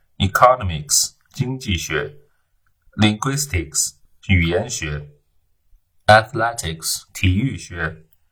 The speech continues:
tactics，兵学等等，通常做单数用。比如，Physics is an important subject in middle schools. Acoustics is the science of sound.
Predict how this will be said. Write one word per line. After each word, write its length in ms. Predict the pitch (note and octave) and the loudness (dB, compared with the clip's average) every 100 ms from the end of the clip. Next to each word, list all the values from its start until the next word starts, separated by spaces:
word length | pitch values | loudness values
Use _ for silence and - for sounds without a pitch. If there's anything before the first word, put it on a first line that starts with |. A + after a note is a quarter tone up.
| _ _ | _ _
tactics， 720 | - B2+ - - D#2+ - - _ - | 6 6 4 -4 -4 -2 -6 _ -8
兵 240 | B2 C3 | -8 -8
学 280 | - D#2+ D2+ | -4 -4 -4
等 260 | - E2 F#2+ | -2 0 0
等， 220 | G2+ - _ _ _ - | -2 -10 _ _ _ 2
通 180 | C#3 | 4
常 300 | D3 F#2+ F2+ | 6 4 2
做 260 | F#2+ F#2+ D#2+ | 0 -6 -6
单 220 | D#2 A#2+ | -2 -2
数 220 | C#3 F#2+ E2 | -2 -6 -6
用。 280 | D2 C#2 - _ | -6 -10 -20 _
比 120 | F2 | 0
如， 320 | D#2+ E2 F#2 - - _ _ | 2 0 -6 -10 -20 _ _
Physics 760 | - E3 E3 G2+ E2+ - - - | 0 0 0 -2 -4 -2 -4 -2
is 260 | G2+ F2+ | -2 0
an 140 | F2+ F#2 | -2 -4
important 680 | F2+ F2+ A#2 C3 - C#3 | -10 -8 -6 -6 -4 -2
subject 720 | - G#2 F2 - E2 D#2+ - - | 0 0 0 0 -4 -4 -8 -4
in 240 | F#2 F#2+ | 2 2
middle 260 | A2+ - D2+ | 0 -4 -6
schools. 500 | - D#2 - - - _ - _ _ _ _ _ _ _ - | -6 -10 -10 -10 -12 _ -20 _ _ _ _ _ _ _ 2
Acoustics 840 | G#2 - C#3+ D3 F#2+ F#2 - - _ G2+ | 2 2 -2 -2 -2 -2 -4 -6 _ -2
is 240 | F#2+ F2+ | -2 0
the 120 | F2+ | -2
science 540 | F2 - A#2 B2 C#3+ - | 0 0 -2 -4 -10 -4
of 160 | F#2 F2+ | -2 0
sound. 560 | - F#2+ D2 - D2 | 2 2 2 -4 -16